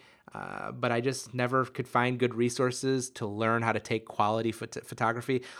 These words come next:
Like, in the development world, you get people that are like, "Hey, here's how you do this, here's how you do that." And in the photography world, people cl-, hold that, that knowledge close to their chest, and they're not as willing to say, "Hey, in this, in this situation, you wanna have this f-stop, and you wanna have,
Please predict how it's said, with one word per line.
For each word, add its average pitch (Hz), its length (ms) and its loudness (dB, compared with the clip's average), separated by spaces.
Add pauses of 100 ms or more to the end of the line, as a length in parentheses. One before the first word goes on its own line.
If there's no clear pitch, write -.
Like, 120 160 2
in 143 60 4
the 127 80 6
development 123 560 8
world, 110 360 4
you 110 80 0
get 113 180 2
people 113 520 2
that 110 160 -4
are 110 60 2
like, 107 220 -2
"Hey, 151 220 4
here's 151 160 2
how 170 100 0
you 143 120 2
do 127 100 2
this, 139 300 4
here's 147 160 0
how 147 80 4
you 143 140 0
do 131 100 -2
that." 147 380 4
And 110 180 -10 (240)
in 120 80 -4
the 123 60 0
photography 202 640 4
world, 123 420 8
people 147 340 -4
cl-, 127 180 -4
hold 131 340 2
that, 120 360 2
that 117 200 0
knowledge 113 560 4
close 117 260 0
to - 120 -2
their 107 140 4
chest, 113 540 2 (220)
and 117 120 -2
they're 117 80 2
not 117 220 4
as 120 340 6
willing 113 360 2
to 110 60 0
say, 110 480 2 (180)
"Hey, 135 340 6
in 117 200 0
this, 170 280 6
in 135 380 -2
this 175 200 4
situation, 110 760 0
you 127 100 2
wanna 131 220 6
have 110 240 0
this 131 240 2
f-stop, 107 680 0
and 113 100 -4
you 123 80 -2
wanna 123 200 4
have, 117 280 6